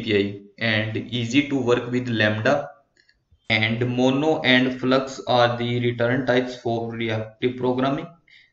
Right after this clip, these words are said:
Mono is used when we are getting only single record from D B or no record. But if we are getting lots of record,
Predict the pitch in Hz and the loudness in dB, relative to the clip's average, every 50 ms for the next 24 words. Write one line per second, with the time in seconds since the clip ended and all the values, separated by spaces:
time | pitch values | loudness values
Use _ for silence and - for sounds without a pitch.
0 | _ _ - 120 117 117 120 127 139 147 160 - 127 131 127 127 127 123 113 117 | _ _ -10 -6 -2 0 0 2 0 0 -2 2 4 6 6 6 4 2 0 0
1 | 123 135 139 - - - - 107 110 110 117 120 135 135 123 120 123 127 127 123 | 0 0 -2 -2 -6 -8 -8 -8 -4 -2 0 0 0 0 0 0 2 4 4 2
2 | 120 117 117 117 - - 143 147 - - 120 117 117 117 123 127 127 - - 127 | 2 4 2 2 2 2 -4 -6 -6 -6 -4 -4 -2 0 0 -2 -2 -2 -4 -2
3 | 120 123 123 127 131 127 131 135 - 131 131 139 139 - - - - - 123 123 | -2 0 2 2 2 2 2 0 2 2 2 2 2 -2 -6 -10 -6 -4 -4 -4
4 | 123 117 113 117 113 113 117 143 160 156 - _ - 123 120 123 123 127 123 127 | -2 -4 -4 -4 -4 -2 -4 -4 -6 -6 -12 _ -6 -2 0 0 0 -2 -2 -4
5 | 127 123 123 123 120 113 - - 104 104 101 101 - - - - _ _ _ _ | -2 0 0 0 0 0 -2 -2 0 0 0 0 -2 -8 -16 -20 _ _ _ _
6 | _ _ _ _ _ _ _ - 117 120 131 127 - 151 143 139 - - 139 131 | _ _ _ _ _ _ _ -8 -2 0 0 0 2 2 2 0 2 2 2 2
7 | 123 117 127 123 123 - 156 165 180 180 - - - _ - 117 113 113 110 113 | 4 4 4 4 4 2 0 -4 -6 -8 -12 -16 -20 _ -14 -12 -10 -8 -8 -4
8 | 120 120 123 143 143 - - 139 131 127 127 131 127 127 131 131 143 - - | -2 0 0 0 0 0 0 0 0 0 0 -4 -2 2 2 2 2 2 -2